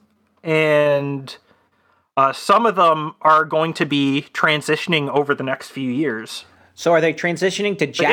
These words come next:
Speaker 2: jazz
Speaker 1: I mean,
Speaker 2: drives?
Speaker 1: it's one more, it's one more step to the beloved three and a half inch floppy going from, going from, like, an actual thing that people use to just that cute little icon on a toolbar.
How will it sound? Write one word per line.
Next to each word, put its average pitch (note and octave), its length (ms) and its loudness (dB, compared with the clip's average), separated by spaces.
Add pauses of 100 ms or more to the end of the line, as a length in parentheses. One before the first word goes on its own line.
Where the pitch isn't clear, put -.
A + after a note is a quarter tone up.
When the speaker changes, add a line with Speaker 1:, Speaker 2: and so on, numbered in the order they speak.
Speaker 2:
jazz F#3 100 0
Speaker 1:
I E3+ 40 2
mean, A#3+ 180 2
Speaker 2:
drives? B3+ 220 2
Speaker 1:
it's B3 160 -2
one B3+ 280 2
more, C#4 160 2
it's A#3+ 160 0
one D#4+ 220 2
more D4+ 160 4
step - 460 -2
to G3 580 0 (340)
the F#3 140 0
beloved G3+ 720 0
three G3 480 0
and A3+ 80 2
a G#3 60 0
half G3+ 260 -2
inch F#3+ 180 -2
floppy F#3+ 720 0 (340)
going G3 380 2
from, D#3 720 2 (540)
going E3+ 260 0
from, C#3+ 400 0
like, C3 300 -2
an C#3 80 -4
actual F#3 500 0
thing G3+ 280 0
that D#3 180 0
people E3+ 340 0
use F3+ 560 -2 (420)
to G#3+ 120 0
just A#3 260 0
that G#3 220 2
cute B3 260 -2
little A3 300 2
icon D#3 560 0
on C#3 180 0
a C3+ 60 -8
toolbar. B2 580 -2